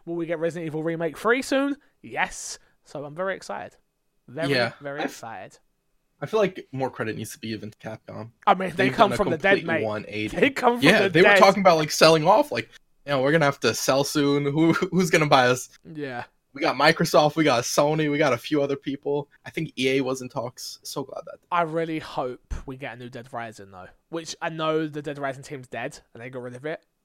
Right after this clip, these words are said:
Speaker 1: I wonder if they could just reboot that franchise altogether.
Speaker 2: I wouldn't be surprised. I don't think it'll be their focus right now,
Speaker 1: No.
Speaker 2: but I think in a few years, I th-, I wouldn't be surprised if we see something.
Speaker 1: I hope so.
Speaker 2: Uh, Dead Rising one remake or a Dead Rising two remake
Speaker 1: No,
Speaker 2: or
Speaker 1: let's,
Speaker 2: something
Speaker 1: let's do
Speaker 2: along those
Speaker 1: two.
Speaker 2: lines.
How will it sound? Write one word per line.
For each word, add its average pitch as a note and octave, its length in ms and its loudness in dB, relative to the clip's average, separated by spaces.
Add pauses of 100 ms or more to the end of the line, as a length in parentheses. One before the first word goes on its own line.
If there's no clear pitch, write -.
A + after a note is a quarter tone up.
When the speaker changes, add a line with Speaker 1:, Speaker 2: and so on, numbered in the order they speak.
(100)
Speaker 1:
I E3 120 0
wonder E3 420 -6
if E3+ 160 -2
they D3+ 140 -4
could D3 140 -12
just C3+ 140 -12
reboot C#3 360 -10
that B2 160 -12
franchise A#2+ 420 -12
altogether. A2+ 480 -14 (720)
Speaker 2:
I C#3+ 80 6
wouldn't F3+ 240 4
be D#3 120 0
surprised. A#2+ 480 -2
I B2+ 60 4
don't D#3 140 6
think D#3+ 120 -2
it'll D3 120 2
be C3+ 100 -2
their A#2+ 120 2
focus - 400 -2
right G#2 140 -2
now, G#2+ 300 -6
Speaker 1:
No. A3+ 100 0
Speaker 2:
but G3 40 4
I E3 80 0
think C#3 180 -8
in A2 80 -4
a G#2 40 -8
few - 240 -8
years, A2 440 -4
I A2 80 -2
th-, - 180 -12 (180)
I A2+ 80 -4
wouldn't A#2 300 -4
be A#2 120 -8
surprised A2 480 -8
if - 100 -20
we A2 100 -12
see - 200 -16
something. - 520 -16
Speaker 1:
I A2+ 120 -8
hope G#2+ 200 -14
so. A2+ 100 -8
Speaker 2:
Uh, A2 120 2
Dead A#2 260 -2
Rising A2 400 0
one A2 440 -8
remake A2+ 400 -8
or - 80 -6
a - 60 -12
Dead - 140 -6
Rising A2 320 -8
two - 200 -14
remake - 320 -12
Speaker 1:
No, C#3+ 80 -6
Speaker 2:
or - 40 -6
Speaker 1:
let's, B2 100 -8
Speaker 2:
something C3 220 -10
Speaker 1:
let's D3+ 120 -10
do D#3 80 -10
Speaker 2:
along C#3 60 -10
those - 100 -14
Speaker 1:
two. B2+ 100 -8
Speaker 2:
lines. G#2 140 -12